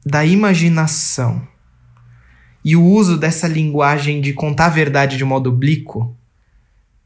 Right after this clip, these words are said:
deve nos ensinar como comunicar o evangelho e os seus valores hoje. Muitas vezes nós achamos que pra sermos crentes fiéis, sei lá, cristãos relevantes, nós precisamos ser os mais,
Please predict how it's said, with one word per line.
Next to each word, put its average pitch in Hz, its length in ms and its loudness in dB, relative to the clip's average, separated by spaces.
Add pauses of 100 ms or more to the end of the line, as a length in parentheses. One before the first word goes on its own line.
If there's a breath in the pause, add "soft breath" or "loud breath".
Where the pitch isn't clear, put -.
(100)
deve 165 480 0
nos 160 200 0
ensinar 143 440 -2
como 180 320 -4
comunicar 156 560 -2
o 147 80 0
evangelho 131 880 0
e 135 80 -6
os 131 100 -6
seus 135 180 -4
valores 127 440 -2
hoje. 120 460 -2 (1120)
Muitas 180 300 2
vezes 165 200 0
nós 160 200 0
achamos 147 320 -4
que - 100 -10
pra 143 120 -6
sermos 131 300 -8
crentes 180 480 -4
fiéis, 120 680 -2 (420)
sei - 160 -10
lá, 117 140 0
cristãos 135 580 -4
relevantes, 117 640 -4 (380 loud breath)
nós 143 160 -2
precisamos 151 680 -4
ser 151 180 -8
os 147 160 -12
mais, 170 640 -4